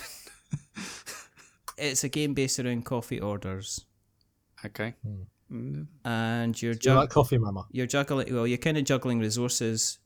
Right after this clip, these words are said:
Speaker 2: based on time.
Speaker 1: Okay.
Speaker 3: Hmm.
Speaker 2: Because basically you've got, on each of the cards, there's basically an indicator of time.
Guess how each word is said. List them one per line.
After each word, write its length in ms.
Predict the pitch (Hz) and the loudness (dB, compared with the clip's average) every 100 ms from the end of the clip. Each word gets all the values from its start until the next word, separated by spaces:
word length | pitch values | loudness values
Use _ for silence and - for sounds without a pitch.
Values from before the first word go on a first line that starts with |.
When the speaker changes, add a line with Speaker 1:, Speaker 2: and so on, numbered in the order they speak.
| _ | _
Speaker 2:
based 220 | 113 - | -2 0
on 140 | 113 | -2
time. 380 | - 170 135 92 - _ _ _ _ - | 0 2 2 0 -4 _ _ _ _ -16
Speaker 1:
Okay. 220 | - 123 - _ - | -10 -10 -12 _ -8
Speaker 3:
Hmm. 160 | 113 95 | -8 -2
Speaker 2:
Because 800 | 120 - 131 120 113 107 101 - 113 | -4 0 0 2 2 0 -2 -4 -4
basically 580 | 127 123 - - 127 113 | -2 -2 -2 -6 -2 -2
you've 320 | 110 117 110 | -2 -4 -4
got, 420 | - 113 107 - - - _ _ - - - _ _ _ _ _ _ | -2 0 0 -6 -18 -20 _ _ -20 -20 -20 _ _ _ _ _ _
on 120 | 156 196 | 2 2
each 200 | 185 170 | 2 2
of 60 | |
the 80 | 165 | 0
cards, 500 | 165 160 143 120 - - | 2 4 4 4 -2 0
there's 280 | 131 123 - - - | 2 2 0 -4 -2
basically 420 | 143 - 139 131 | 0 0 0 -2
an 160 | - 123 | 0 2
indicator 540 | 143 139 131 131 113 113 | 2 2 2 2 2 2
of 80 | |
time. 340 | - 120 104 | 2 4 4